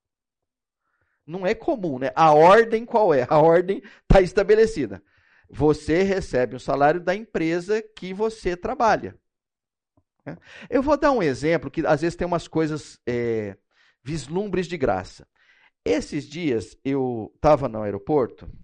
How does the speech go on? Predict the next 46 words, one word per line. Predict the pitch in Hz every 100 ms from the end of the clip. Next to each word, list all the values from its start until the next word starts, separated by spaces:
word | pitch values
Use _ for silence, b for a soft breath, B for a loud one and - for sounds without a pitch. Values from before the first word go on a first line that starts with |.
| _
eu | 170 190
achei | 165 - 170
aquilo, | 156 - - 170 156 _ b b b _
mas | 160 185 175
assim, | -
falei | 170 175
assim, | 180 175
"Mas | 185 -
que | _
sacada." | 202 - 185 - 127 107 - B B
Mas | - 208 185
é, | - 175 180 _
é, | 92
você | - 180
vê | 135
que | -
coisa, | - 120
a |
gente | 147 - - _ _ _ _ _
acaba | 135 - 165 175 175
não | 175
acreditando | 175 170 147 - 175
muito | 156 151
na | 156
bondade | 143 151 135 131 131
do |
ser | 151 131
humano, | 131 156
então | 147 160
talvez | 160 147 151 -
tenha | 165
uma | 160
coisa | 165 156
por | - 170
trás. | 117 107 _ 226 B
Mas | 196 196
o |
fato | 196 208 220
é |
o |
seguinte, | 202 190 190
é |
que | 185
eu | 196
não | 196
soube | - 185 196 196